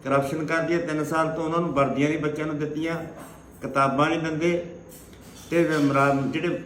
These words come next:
ਟੀਚਰ ਰੱਖੇ ਹੋਏ ਨੇ ਉਹਨਾਂ ਦੀਆਂ ਤਨਖਾਹਾਂ ਦੇ ਵਿੱਚ ਕਟੌਤੀਆਂ ਕਰ ਰਹੇ ਨੇ ਤੇ ਕੁਝ ਮੁਲਾਜ਼ਮਾਂ ਦੀਆਂ ਤਨਖਾਹਾਂ ਇਕੱਤੀ ਹਜ਼ਾਰ, ਅਹ, ਤੀਹ ਹਜ਼ਾਰ ਨੇ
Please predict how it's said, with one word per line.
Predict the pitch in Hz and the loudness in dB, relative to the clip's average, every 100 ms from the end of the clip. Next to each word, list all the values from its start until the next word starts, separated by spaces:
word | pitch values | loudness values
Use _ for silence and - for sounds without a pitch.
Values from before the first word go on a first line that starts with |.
| - | -4
ਟੀਚਰ | 147 170 165 | -2 0 0
ਰੱਖੇ | 156 165 | 0 -2
ਹੋਏ | 160 | -2
ਨੇ | 151 | 0
ਉਹਨਾਂ | 151 170 | 0 0
ਦੀਆਂ | 170 160 | 0 -2
ਤਨਖਾਹਾਂ | 151 139 143 143 147 | -2 0 2 2 0
ਦੇ | 156 | 0
ਵਿੱਚ | 147 | -4
ਕਟੌਤੀਆਂ | - 147 135 120 123 147 | -4 -4 -4 -4 0 0
ਕਰ | 147 | 2
ਰਹੇ | 151 160 165 | 0 2 2
ਨੇ | 185 180 - - - - - - - - - - - | 0 -2 -8 -16 -20 -20 -20 -20 -20 -20 -20 -20 -2
ਤੇ | 151 156 - - | 2 4 4 2
ਕੁਝ | 175 185 | 0 2
ਮੁਲਾਜ਼ਮਾਂ | 185 175 170 160 | 2 4 4 2
ਦੀਆਂ | 170 170 | 2 0
ਤਨਖਾਹਾਂ | 165 151 151 147 165 | -2 -4 -2 -2 -2
ਇਕੱਤੀ | 151 - 147 | -2 -2 -2
ਹਜ਼ਾਰ, | 147 156 160 | 0 0 0
ਅਹ, | - 143 135 135 135 - | 0 0 0 0 -2 0
ਤੀਹ | 147 165 | 0 2
ਹਜ਼ਾਰ | 165 165 | 2 2
ਨੇ | 156 165 175 - | 2 0 -2 -4